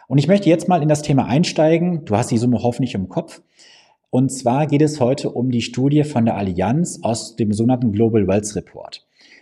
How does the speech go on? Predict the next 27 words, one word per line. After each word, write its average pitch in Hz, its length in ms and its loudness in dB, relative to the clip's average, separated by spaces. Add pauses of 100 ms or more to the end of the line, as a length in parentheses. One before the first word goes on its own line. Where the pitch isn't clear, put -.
(120)
Der 113 80 2
Global 113 320 4
Wealth 151 200 2
Report 156 320 0
hat - 160 -2
zweitausendeinundzwanzig 131 1160 -2
mal 113 100 0
die 110 100 -2
Zahlen 117 400 0
untersucht. 104 580 -2 (440)
Wie 185 220 4
viel 208 240 2
Pro-Kopf-Vermögen 160 1000 0
besitzen 160 380 -2
überhaupt 147 200 -2
die - 120 -8
einzelnen 143 480 -2
Länder? 120 400 -2 (160)
Dort 131 200 0
wurden 123 300 2
siebenundfünfzig 151 640 -2
Länder 131 240 0
untersucht, 117 600 -2
unter - 280 -8
anderem 123 320 2
auch 90 120 -6
Deutschland. 135 640 -4